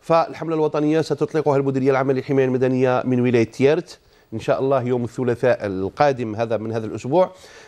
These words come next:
تحت إشراف المديرية العامة للحماية المدنية بحضور الشركاء والفاعلين من مختلف قطاعات الدولة الذين لهم صلة مباشرة بهذا الموضوع. نتكلم على زملائنا في قطاع التجارة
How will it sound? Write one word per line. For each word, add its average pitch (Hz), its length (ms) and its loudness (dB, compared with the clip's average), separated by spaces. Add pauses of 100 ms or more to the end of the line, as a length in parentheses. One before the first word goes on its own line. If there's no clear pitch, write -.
(120)
تحت - 200 -2
إشراف 147 460 0
المديرية 127 380 -2
العامة 123 280 0
للحماية 117 340 -2
المدنية 120 540 0
بحضور 127 540 0
الشركاء 117 540 -2
والفاعلين 117 540 -2 (440)
من 123 100 2
مختلف 131 400 0
قطاعات 120 460 -2
الدولة 127 460 0 (300)
الذين 135 400 0
لهم 127 340 2
صلة 175 500 2
مباشرة 127 480 -2
بهذا 110 240 -4
الموضوع. 127 480 0
نتكلم 120 400 -2
على 117 200 0
زملائنا 123 420 0
في 123 100 -4
قطاع 113 260 -4
التجارة 135 540 0